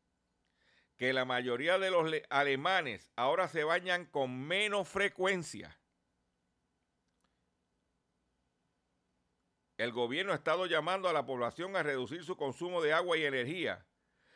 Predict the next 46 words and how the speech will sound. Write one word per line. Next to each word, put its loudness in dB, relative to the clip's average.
lo 2
que 0
ha 4
generado 2
cambios 2
en 4
los 4
hábitos 2
de 2
higiene. -4
El -2
aseo 0
personal -2
pronto -4
podría 0
convertirse -4
en -2
un -4
lujo, 2
plantean 2
los 0
medios -2
locales. 0
Debido -4
a 4
la 2
crisis -4
energética 2
por 0
la 2
que -2
atraviesa -2
Alemania, 0
la -2
mayoría -2
de 4
los 2
residentes -4
del 0
país 2
ahora 4
se -2
bañan -2
con -6
menos -2
frecuencia -4